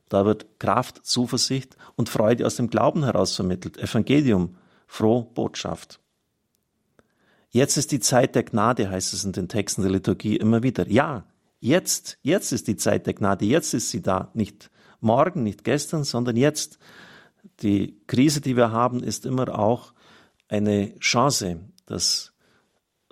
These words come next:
Schriftzeichen im Chinesischen für Krise und Chance ist das Gleiche. Also nutzen wir die Krise als Chance.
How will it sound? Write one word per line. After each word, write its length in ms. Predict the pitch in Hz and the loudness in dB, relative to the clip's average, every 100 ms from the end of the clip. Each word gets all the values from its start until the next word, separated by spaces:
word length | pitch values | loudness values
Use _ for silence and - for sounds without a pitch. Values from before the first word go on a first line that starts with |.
| 175 202 - _ - | -20 -20 -20 _ -2
Schriftzeichen 640 | 139 139 - 131 120 113 | 0 0 0 0 2 2
im 120 | 104 | -2
Chinesischen 500 | - 101 123 131 120 | -2 0 0 -2 -6
für 120 | 104 - | -6 -4
Krise 340 | 104 127 123 | 0 0 2
und 80 | 107 | 0
Chance 440 | - 95 110 120 | 0 0 0 -2
ist 440 | - 101 - - - _ _ _ _ _ _ - | -4 -2 -4 -6 -16 _ _ _ _ _ _ -8
das 200 | 95 - | -6 0
Gleiche. 500 | 104 107 110 85 78 _ | 2 2 0 -8 -12 _
Also 200 | 98 104 | -4 0
nutzen 440 | 101 131 - 131 117 | 2 0 0 -2 2
wir 220 | 131 131 - _ | 2 0 -6 _
die 100 | 107 | -8
Krise 520 | - 117 127 - 135 127 - _ | -2 2 2 4 2 -2 -10 _
als 180 | - 98 | -2 0
Chance. 760 | - - - - 104 120 95 | 0 -2 -6 0 2 2 -2